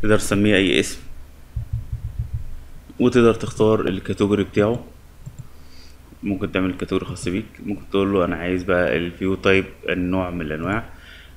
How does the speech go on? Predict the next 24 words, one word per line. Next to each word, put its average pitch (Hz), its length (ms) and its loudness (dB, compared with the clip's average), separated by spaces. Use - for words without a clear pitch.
الباوندري، 98 920 2
ممكن 90 220 -6
تعرف 90 360 2
حاجه 87 240 0
جديده، 90 400 -4
يعني 82 200 -2
ه-، - 460 2
ه-، - 140 0
current 101 360 2
display 95 140 -10
اللي 101 300 4
موجود 95 240 0
دلوقتي، 113 380 0
ولا 104 380 0
انا 87 80 0
عايز 95 540 0
اعرف 95 500 -2
window 95 400 -2
جديده 92 180 -2
خاصه 92 260 -4
بيا، 98 280 -2
مثلًا 87 500 -4
الجزء 90 340 -4
دوت. 98 400 -4